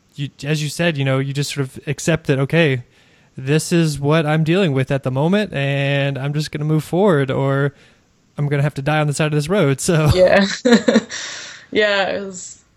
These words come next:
Speaker 2: quite an experience. So that's, that's
Speaker 1: Yeah.
Speaker 2: the, that's the dog bite story. But it's like that, that story's kind of, like, lived in infamy amongst the, uh, the group that I was there with. Like, people know that story, <laughs> and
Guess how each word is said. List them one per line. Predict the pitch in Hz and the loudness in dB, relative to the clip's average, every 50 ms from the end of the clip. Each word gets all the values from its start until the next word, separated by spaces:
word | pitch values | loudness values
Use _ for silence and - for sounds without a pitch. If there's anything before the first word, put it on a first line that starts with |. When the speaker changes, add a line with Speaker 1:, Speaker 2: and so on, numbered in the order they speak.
| _ _ | _ _
Speaker 2:
quite | - _ - - | -16 _ -12 -10
an | 214 208 | -10 -12
experience. | - - - 170 170 165 170 165 - - 175 180 - | -14 -10 -10 -8 -8 -8 -8 -8 -10 -10 -12 -12 -14
So | - - - - - | -12 -12 -10 -8 -6
that's, | 170 175 170 - - | -6 -6 -8 -6 -4
that's | - 175 175 | -2 -2 0
Speaker 1:
Yeah. | 180 202 196 208 | 0 0 0 -2
Speaker 2:
the, | 190 | -4
that's | - - 185 185 - | -2 -2 -4 0 0
the | 240 | 0
dog | 196 190 170 165 165 | 0 2 0 0 0
bite | 165 165 - - | -2 -4 -4 -4
story. | - - 160 160 160 160 | -2 -2 0 0 0 0
But | 160 180 190 | 0 2 2
it's | 202 196 - | 0 0 0
like | 226 214 202 | -2 0 2
that, | 208 196 202 196 - | 0 0 0 -2 -2
that | 214 214 208 | -2 -2 -2
story's | 208 - 202 202 202 202 | -2 -2 -2 -2 -2 -2
kind | - 220 214 | -4 -6 -6
of, | 196 180 | -4 -4
like, | 185 180 180 | -4 -4 -4
lived | 160 160 165 170 160 | -2 -2 -2 -2 -2
in | 170 160 | -6 -4
infamy | - - 160 160 - - 156 156 156 | -4 -4 -4 -4 -4 -4 -2 -2 -2
amongst | 156 151 151 156 156 160 - - - | -2 -2 -2 -2 -2 -2 -4 -4 -2
the, | - 160 156 151 | -2 0 0 2
uh, | 156 156 156 151 147 | 2 2 0 0 0
the | - 165 | 0 -2
group | 156 - 165 160 160 | 2 2 0 2 2
that | 175 160 | 2 2
I | 165 160 | 2 2
was | 160 160 156 - | 2 0 0 0
there | - 160 165 160 | 2 2 2 2
with. | 160 160 - - 170 160 - | 2 0 0 0 -2 -2 -2
Like, | - - 170 160 - - - | -2 -2 -2 -4 -6 -16 -10
people | - 180 175 - 190 175 | -8 -8 -4 -2 -2 0
know | 170 165 | 0 0
that | 165 - - - | 0 0 -2 -2
story, | - - - 170 165 180 185 165 | -2 0 0 2 2 2 0 0
<laughs> | - | 0
and | 233 214 | 0 0